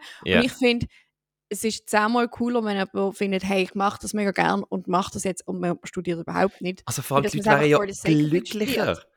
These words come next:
Speaker 2: Ja.
Speaker 1: Die Leute wären glücklicher. Ich kenn, ich kenn ja so viele, wo, ähm, wo auch studiert haben, wo jetzt irgendwo in einem Bürojob hängen, wo, es, es geht ja nicht darum, dass man einfach nur unglücklich ist. Oder ich bin ja auch nicht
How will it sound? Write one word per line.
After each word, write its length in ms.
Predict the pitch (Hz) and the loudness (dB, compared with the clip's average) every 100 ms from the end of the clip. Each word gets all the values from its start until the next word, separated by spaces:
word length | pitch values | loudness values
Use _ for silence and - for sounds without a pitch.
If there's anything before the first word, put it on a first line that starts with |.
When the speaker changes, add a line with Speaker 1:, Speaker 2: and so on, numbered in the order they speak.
| _ | _
Speaker 2:
Ja. 200 | 240 302 381 | -4 4 8
Speaker 1:
Die 60 | |
Leute 140 | 427 220 | 8 8
wären 100 | 156 | 4
glücklicher. 320 | 190 208 - | 2 -2 -2
Ich 140 | 156 | 0
kenn, 140 | - 165 | 0 -2
ich 140 | 147 | -2
kenn 180 | - 160 | -2 0
ja 120 | 151 | 2
so 340 | 151 - 156 185 | 0 2 2 2
viele, 600 | - - 156 165 135 180 - - - | -4 -2 0 0 -2 -4 -14 -20 -16
wo, 500 | 110 131 139 139 - _ | 0 4 6 6 2 _
ähm, 500 | 131 127 131 131 135 - _ - | 2 4 4 0 -6 -12 _ -8
wo 140 | 107 | -2
auch 100 | 113 | 0
studiert 300 | - 147 151 | 0 0 0
haben, 120 | 147 | 2
wo 60 | 107 | 4
jetzt 280 | 113 110 - | 4 2 -4
irgendwo 600 | 123 147 175 160 107 110 | 0 2 2 0 2 2
in 180 | 143 127 | 2 0
einem 160 | 113 95 | 0 0
Bürojob 540 | 110 135 151 156 151 | 0 0 0 -2 -2
hängen, 380 | 107 98 123 170 _ - _ | 0 0 0 -2 _ -20 _
wo, 380 | - 127 135 - - - - | 2 6 6 4 -14 -18 -6
es, 160 | 147 | -4
es 280 | 165 151 143 | -4 -4 -2
geht 120 | 165 | 2
ja 60 | 147 | 4
nicht 140 | 156 | 4
darum, 240 | 160 165 156 | 6 4 4
dass 340 | 147 147 - - | 0 0 -6 -2
man 200 | 123 127 | 0 2
einfach 260 | 131 - - | 0 -2 -4
nur 340 | 113 113 127 | 0 2 2
unglücklich 460 | 135 120 117 131 113 | 0 -2 -4 -6 -6
ist. 160 | 90 | -4
Oder 100 | 104 | -4
ich 80 | 113 | -4
bin 100 | 120 | 0
ja 100 | 107 | 2
auch 40 | 113 | 0
nicht 180 | 135 | -4